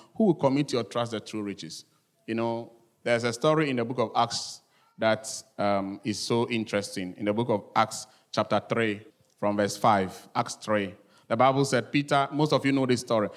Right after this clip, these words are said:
Peter and James and John, they were going to the temple to pray. And there was a man at the entrance.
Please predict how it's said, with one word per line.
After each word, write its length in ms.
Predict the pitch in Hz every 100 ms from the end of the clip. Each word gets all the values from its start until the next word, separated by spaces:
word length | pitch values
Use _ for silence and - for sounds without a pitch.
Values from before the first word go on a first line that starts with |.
| -
Peter 340 | - 143 - 139
and 480 | 123 117 113 110 - - _ -
James 400 | 139 131 127 131
and 200 | 110 107
John, 200 | 123 113
they 80 |
were 140 | 117 117
going 240 | 135 139
to 80 | -
the 80 | -
temple 400 | - 127 127 135
to 140 | 120
pray. 340 | 107 120 110 92 - - _
And 160 | 120 123
there 100 | 120
was 200 | 123 123
a 80 | 123
man 380 | 139 131 113 107 _ _ _ _
at 120 | 117 110
the 100 | 123
entrance. 680 | 123 117 107 95 - -